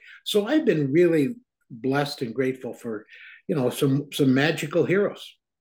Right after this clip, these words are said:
um, in sport. Um, so, you know, that, again,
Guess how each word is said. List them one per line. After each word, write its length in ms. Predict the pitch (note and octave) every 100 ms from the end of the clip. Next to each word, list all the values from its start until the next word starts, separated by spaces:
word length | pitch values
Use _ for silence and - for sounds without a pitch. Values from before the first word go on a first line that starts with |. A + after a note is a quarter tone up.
| -
um, 360 | - - G#3 - _ _ _ _ _ _ _
in 180 | - D#3
sport. 400 | C#3+ - - - - _ _ _ - - - - _ -
Um, 520 | A2 F#2+ G2 F#2 G2 - _ _ _ _ -
so, 420 | - B2+ A#2+ - - _ _ _ _
you 100 | -
know, 200 | A#2 A2+
that, 160 | G#2 G#2
again, 440 | B2 C3+ E3 D3+